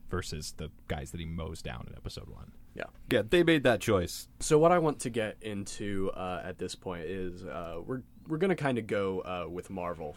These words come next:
Speaker 2: for a little bit here. I want to start with Daredevil, actually.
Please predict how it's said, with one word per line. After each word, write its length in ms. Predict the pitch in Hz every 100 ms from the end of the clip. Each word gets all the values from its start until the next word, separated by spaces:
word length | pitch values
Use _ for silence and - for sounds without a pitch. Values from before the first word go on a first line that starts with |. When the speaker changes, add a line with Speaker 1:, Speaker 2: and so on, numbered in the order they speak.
| -
Speaker 2:
for 140 | 90
a 60 | 85
little 220 | 85 -
bit 160 | - -
here. 420 | - - - 90 - -
I 100 | 120
want 160 | 131 -
to 60 |
start 400 | 107 - 120 117
with 340 | 104 95 101 - - - - -
Daredevil, 580 | 135 135 107 87 87 - -
actually. 560 | 87 - 95 82 -